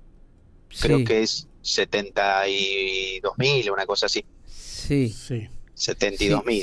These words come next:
Speaker 2: Sí,
Speaker 1: más
Speaker 2: sí.
Speaker 1: o menos. Eh, ahora este mes será setenta y cinco. Bueno, un empleado de comercio cobra sesenta. Este, y estamos en esa crisis. O sea, el sector está complicado, eh, digamos, la persona que tiene que consumir, eh, gana poco.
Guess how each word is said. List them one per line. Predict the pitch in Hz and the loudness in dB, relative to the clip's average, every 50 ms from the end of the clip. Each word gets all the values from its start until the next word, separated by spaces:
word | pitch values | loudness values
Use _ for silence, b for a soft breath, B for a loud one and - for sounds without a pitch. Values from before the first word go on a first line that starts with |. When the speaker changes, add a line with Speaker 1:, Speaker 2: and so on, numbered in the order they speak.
| 87 | -2
Speaker 2:
Sí, | - - | -4 -2
Speaker 1:
más | - 92 139 | 0 2 2
Speaker 2:
sí. | 127 | 2
Speaker 1:
o | 101 | 2
menos. | - 92 87 85 80 - - - - | 0 -2 -4 -6 -8 -6 -6 -2 0
Eh, | 101 101 | 2 2
ahora | 98 104 117 123 120 | 4 4 4 2 2
este | 113 - 120 | 0 0 -2
mes | 107 120 127 117 | 0 0 0 0
será | - 113 104 110 110 104 | 2 2 2 2 2 0
setenta | - - 98 - 98 98 98 - | 0 -2 -2 -2 -2 -4 -2 -2
y | - | -2
cinco. | - - 101 87 - - - - - - _ - - - _ - - - - - - _ - - | 0 0 -2 -4 -6 -12 -20 -20 -20 -20 _ -20 -20 -20 _ -20 -20 -20 -20 -20 -20 _ -4 -2
Bueno, | 107 104 98 98 98 - 131 | 0 0 2 0 0 0 2
un | 127 139 | 2 2
empleado | 139 131 139 139 135 | 2 2 2 2 2
de | 127 | 2
comercio | 135 135 139 - - 131 | 2 0 0 0 0 0
cobra | - - 123 120 120 117 | 2 2 2 2 2 0
sesenta. | - - 104 - 117 95 90 - - - - _ - - - - - - - - - - - - - _ _ - - - - _ _ - _ _ _ - - | 0 0 0 0 0 0 0 -4 -4 -6 -6 _ -10 -20 -20 -20 -20 -20 -20 -20 -20 -20 -20 -20 -20 _ _ -20 -20 -20 -20 _ _ -20 _ _ _ -10 -4
Este, | - 120 110 101 95 - - - 117 107 104 101 98 98 98 98 95 90 - B B B - - | 0 2 2 2 0 -4 -4 0 2 4 4 4 4 4 4 4 2 0 -2 B B B -8 -4
y | 113 107 104 104 101 101 101 101 | 0 0 2 2 2 2 2 2
estamos | 104 101 - - 139 139 139 135 | 2 2 2 0 0 2 2 0
en | 143 | 0
esa | 139 - 135 | 0 0 -2
crisis. | - 156 160 147 - - - 85 - - - - - | 0 0 0 0 0 0 -2 -2 -4 -6 -6 -6 -4
O | |
sea, | - - 110 107 98 90 - B B B B _ _ - - - | -2 0 2 2 2 0 -2 B B B B _ _ -20 -10 -4
el | - 107 | -2 0
sector | - - 110 - - 160 165 156 | 2 0 0 2 2 2 2 2
está | 135 117 - 139 139 143 139 131 120 | 0 0 0 0 2 4 2 2 2
complicado, | - - 110 107 107 113 113 - 135 139 143 147 143 135 135 | 0 -2 -2 -2 -2 -2 0 2 2 4 4 4 4 4 2
eh, | - 113 | 2 0
digamos, | 104 104 107 110 110 107 110 107 | 0 2 2 2 2 2 2 2
la | 110 110 | 2 2
persona | - - 123 - 165 170 160 | 0 0 -2 0 0 0 0
que | 147 | 0
tiene | 127 147 151 151 135 | -2 -2 -2 -2 0
que | 123 113 | 0 -2
consumir, | - 123 117 110 - 135 131 147 156 151 151 156 151 - | 0 0 -2 -2 -2 -2 0 0 0 0 0 -2 -4 -6
eh, | - 107 | -4 -2
gana | 107 113 117 123 117 | 0 2 2 0 0
poco. | - 117 104 - 110 95 | 0 0 -2 -2 -4 -6